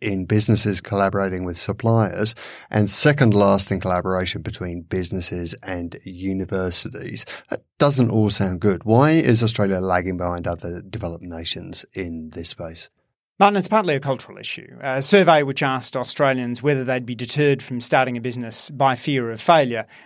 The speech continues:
Speaker 2: uh, find forty-one percent say yes, which is higher than the number that you get, uh, in the United Kingdom or the United States. Uh, but that's only part of the answer. I think it's also the institutions.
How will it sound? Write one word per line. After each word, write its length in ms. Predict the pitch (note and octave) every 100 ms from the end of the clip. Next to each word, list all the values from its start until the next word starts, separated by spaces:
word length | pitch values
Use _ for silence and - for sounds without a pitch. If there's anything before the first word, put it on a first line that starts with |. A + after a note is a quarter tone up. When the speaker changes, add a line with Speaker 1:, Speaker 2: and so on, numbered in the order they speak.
| _
Speaker 2:
uh, 240 | C#3 B2 C3
find 640 | - E3 D3 C#3 C3+ - -
forty-one 500 | - E3+ C#3+ B2+ A#2+
percent 380 | A#2 C#3 A#2+ A2+
say 180 | B2
yes, 440 | A2+ A#2+ G#2 - -
which 160 | D#3+
is 80 | F3
higher 320 | C3 E3 D3+
than 160 | B2+ A#2+
the 180 | A#2 A#2
number 260 | B2+ B2
that 220 | A2 A#2 A2+
you 60 |
get, 260 | A#2+ A#2 - - _
uh, 220 | B2 A#2 B2+
in 240 | C3+ B2
the 80 | A#2
United 400 | A#2 A#2 A2+ A2
Kingdom 340 | C3+ A#2 G#2+
or 100 | G#2
the 100 | A2
United 420 | A2 G#2+ G2+ G2+
States. 540 | - C#3 G2+ G#2 - - - - - - -
Uh, 140 | F#3
but 100 | G3
that's 160 | A#3+ -
only 200 | G#3 E3
part 260 | A#2+ C#3+ B2
of 60 |
the 140 | A#2 A2
answer. 320 | A2 - -
I 140 | C3+ C#3
think 140 | E3+
it's 140 | D3+
also 580 | D#3 D3+ C#3+ D3 C3 B2
the 200 | A#2+ C3
institutions. 880 | C3 - B2 - F3 F3+ A3 A3 -